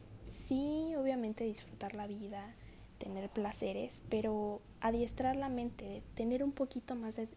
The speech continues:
determinación, disciplinarse a uno mismo para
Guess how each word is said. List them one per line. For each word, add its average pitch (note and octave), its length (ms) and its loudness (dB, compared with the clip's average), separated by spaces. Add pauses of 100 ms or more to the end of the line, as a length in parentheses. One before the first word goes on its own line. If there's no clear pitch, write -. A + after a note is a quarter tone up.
(160)
determinación, G#3 880 -2 (420)
disciplinarse B3 1000 4 (280)
a A3 120 0
uno B3 200 4
mismo B3+ 420 0 (580)
para A3+ 500 4